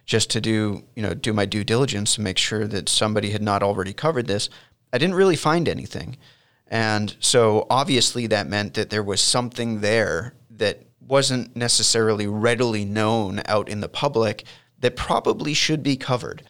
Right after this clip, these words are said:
Uh, so, like I said, I just kept digging and I kept digging and I ran across more information. I talked with the right folks that know an incredible amount about the People's Liberation Army Air Force, or the plaf. And we had discussions and they gave me some more ideas and I took those and I ran with it.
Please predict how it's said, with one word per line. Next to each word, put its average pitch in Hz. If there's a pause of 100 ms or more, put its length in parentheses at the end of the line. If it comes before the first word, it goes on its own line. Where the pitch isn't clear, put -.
(160)
Uh, 107
so, 120 (520)
like 117
I 113
said, 123
I 101
just -
kept -
digging 139
and 123
I 104
kept -
digging 117
and 95
I 85
ran 101
across 98
more 101
information. 107
I 85
talked -
with -
the 98
right 98
folks 113
that 95
know 98 (180)
an 107
incredible 117
amount 92
about 92
the 95
People's 110
Liberation 98
Army 87
Air 92
Force, 87
or 82
the -
plaf. 98 (560)
And 98
we 110
had 117
discussions 107
and 95
they 80
gave 104
me 107
some 107
more 101
ideas 101
and 90
I 90
took -
those 95
and 101
I -
ran 98
with -
it. 82